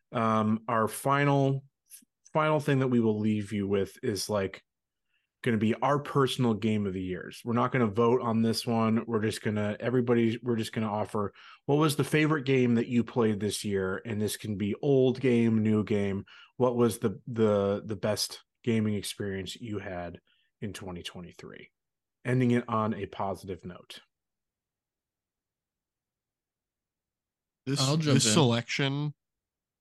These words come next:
Speaker 3: Go ahead,
Speaker 2: was
Speaker 3: Ben.
Speaker 2: the hardest thing I've done in my entire life.
Speaker 3: <laughs>
Speaker 2: I, I graduated engineering school, uh, top of my class.
Speaker 1: God,
Speaker 2: And
Speaker 1: God's,
Speaker 2: this
Speaker 1: God's, God's bravest soldier.
Speaker 2: Th-, this, this surpasses any Calc three,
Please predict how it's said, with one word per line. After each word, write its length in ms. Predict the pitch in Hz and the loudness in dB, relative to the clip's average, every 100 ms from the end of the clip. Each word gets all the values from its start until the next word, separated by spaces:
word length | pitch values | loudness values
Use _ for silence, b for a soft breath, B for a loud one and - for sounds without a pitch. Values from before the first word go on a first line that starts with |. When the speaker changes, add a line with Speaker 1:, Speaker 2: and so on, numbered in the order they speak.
| _ 127 123 | _ _ -4
Speaker 3:
Go 100 | 123 | -2
ahead, 120 | 117 | -2
Speaker 2:
was 200 | 110 - | -4 -8
Speaker 3:
Ben. 100 | - | -10
Speaker 2:
the 60 | 117 | -8
hardest 460 | - 120 120 - | -4 -2 -4 -6
thing 180 | 120 113 | -4 -4
I've 200 | 110 110 | -4 -6
done 460 | 110 104 113 120 127 | -6 -6 -4 -6 -8
in 100 | 123 | -4
my 180 | 110 107 | -2 -2
entire 360 | 104 107 95 98 | -4 -6 -8 -8
life. 280 | 95 101 - | -6 -2 4
Speaker 3:
<laughs> 600 | 180 156 135 143 - 139 - _ _ _ _ _ _ - | 6 6 4 0 -2 -8 -14 _ _ _ _ _ _ -2
Speaker 2:
I, 100 | 131 - | 0 2
I 140 | 135 | 2
graduated 580 | 131 131 135 139 135 127 | 4 4 6 6 6 4
engineering 480 | 123 120 113 113 117 | 2 2 0 0 0
school, 480 | - 120 107 104 - _ | -2 -4 -4 -4 -10 _
uh, 200 | 113 117 117 | -8 -6 -2
top 280 | 139 120 120 | 0 2 0
of 80 | |
my 160 | 117 113 | 0 -2
class. 560 | - 117 107 - - - _ _ _ _ | 0 -2 -2 -8 -14 -16 _ _ _ _
Speaker 1:
God, 260 | 120 117 120 | 0 2 2
Speaker 2:
And 100 | 113 | 2
Speaker 1:
God's, 280 | 117 123 123 | 4 4 4
Speaker 2:
this 180 | 127 135 | 4 4
Speaker 1:
God's, 380 | 127 131 - - _ - | 2 2 -2 -10 _ -4
God's 280 | 131 127 - | -2 0 -2
bravest 400 | 117 110 104 - | 0 0 0 -4
soldier. 480 | 101 92 - 92 - _ _ _ _ _ _ _ _ _ - | -4 -4 -8 -14 -16 _ _ _ _ _ _ _ _ _ 2
Speaker 2:
Th-, 160 | 151 | 2
this, 300 | 127 147 139 - | 4 2 2 0
this 220 | 143 143 | 0 0
surpasses 680 | 170 151 147 139 135 147 131 | 0 0 0 0 0 -2 -4
any 280 | 131 131 139 | -2 -2 -2
Calc 320 | 139 139 135 | -2 -4 -6
three, 580 | - 135 127 127 127 123 | -8 -4 -2 0 -2 -6